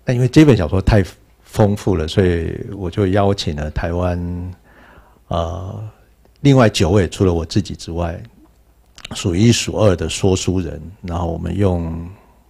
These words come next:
伍尔夫他所讲的《Common reader》这个角度，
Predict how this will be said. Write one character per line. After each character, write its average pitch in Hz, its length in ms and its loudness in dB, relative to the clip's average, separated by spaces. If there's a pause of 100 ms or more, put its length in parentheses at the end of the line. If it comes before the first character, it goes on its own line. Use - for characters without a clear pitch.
(180)
伍 110 240 6
尔 87 40 4
夫 95 380 -4 (580)
他 98 120 4
所 98 200 0
讲 78 240 -4
的 82 140 -10 (140)
《Common 101 360 4
reader》 98 320 2
这 80 140 -8
个 82 80 -4
角 - 300 -8
度， - 280 -8